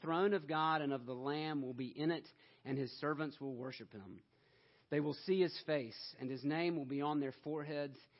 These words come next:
and night will be no more." They will need no light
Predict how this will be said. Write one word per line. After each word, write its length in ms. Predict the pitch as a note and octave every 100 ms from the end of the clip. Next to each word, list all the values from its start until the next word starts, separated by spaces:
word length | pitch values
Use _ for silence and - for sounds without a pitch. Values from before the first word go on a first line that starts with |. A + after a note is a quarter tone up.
| _ -
and 260 | D3 C#3
night 240 | D3+ F#3 F#3
will 120 | D#3+
be 180 | D3+ F3+
no 160 | F3+ F3
more." 320 | F3+ F3 - - _ _ _ _ _ _ _ _ _ B2+
They 80 |
will 100 | D#3+
need 240 | F#3 G3+ A3
no 240 | F#3 C#3+
light 260 | B2 A2+